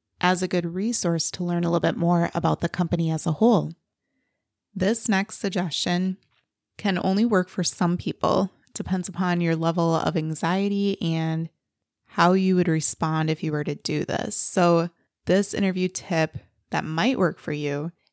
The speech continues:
is that you could go into the interview pretending that you're probably not gonna get the job necessarily anyway, and that can take some of the pressure off of the interview.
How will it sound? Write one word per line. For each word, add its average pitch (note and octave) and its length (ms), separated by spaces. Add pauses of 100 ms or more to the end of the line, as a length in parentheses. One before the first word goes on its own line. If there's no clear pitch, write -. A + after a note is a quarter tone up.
is F3+ 140
that F#3+ 160
you G#3 100
could C4+ 160
go F#3+ 200
into G#3 220
the F#3 160
interview D#3+ 640 (220)
pretending F#3+ 640
that E3 240 (140)
you're G3+ 120
probably D#4 540
not E3+ 320
gonna F#3+ 160
get F#3 140
the E3+ 100
job D#3 260
necessarily E3 760
anyway, G#3 600 (640)
and F3 120
that F#3 180
can A#3+ 160
take F#3+ 240
some - 140
of E3 60
the F3 80
pressure A3 600
off D3+ 200
of E3 120
the - 120
interview. - 520